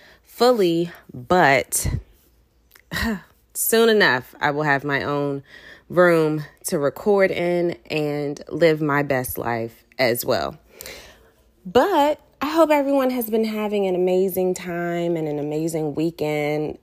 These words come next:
This weekend was hot as fuck outside. Damn, it was, like, ninety-four degrees yesterday.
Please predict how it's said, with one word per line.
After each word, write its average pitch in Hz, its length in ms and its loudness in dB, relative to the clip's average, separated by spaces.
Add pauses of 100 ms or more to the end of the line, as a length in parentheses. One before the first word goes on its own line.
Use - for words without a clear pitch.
This 190 240 0
weekend 175 360 -4
was 139 140 -4
hot - 420 -4
as 123 200 -6
fuck - 560 2 (420)
outside. 165 800 2 (280)
Damn, 370 440 4
it - 200 -2
was, 571 160 2
like, 554 200 -2
ninety-four 240 680 0
degrees 196 480 0
yesterday. 147 640 0